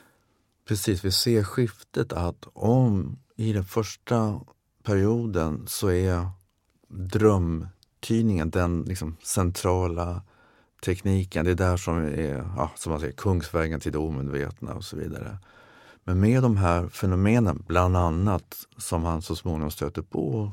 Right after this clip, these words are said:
och som han också visar på i, i bortom lustprincipen, till exempel det här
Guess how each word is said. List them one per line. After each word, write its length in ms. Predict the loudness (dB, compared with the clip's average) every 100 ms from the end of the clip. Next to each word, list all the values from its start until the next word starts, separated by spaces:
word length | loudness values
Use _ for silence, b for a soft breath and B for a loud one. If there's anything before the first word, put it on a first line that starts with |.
| -10
och 140 | -8
som 100 | -4
han 120 | -2
också 260 | -4 -6 -8
visar 460 | -6 -6 -6 -6 -6
på 180 | -4
i, 40 | -6 -8 -12
i 340 | -12 -12 -12 -14
bortom 520 | -18 -16 -6 -6 -4 -4
lustprincipen, 800 | -6 -6 -10 -8 -8 -10 -14 -8
till 160 | -6 -4
exempel 680 | -4 0 0 0 -4 -6
det 100 | -4
här 320 | -6 -6 -8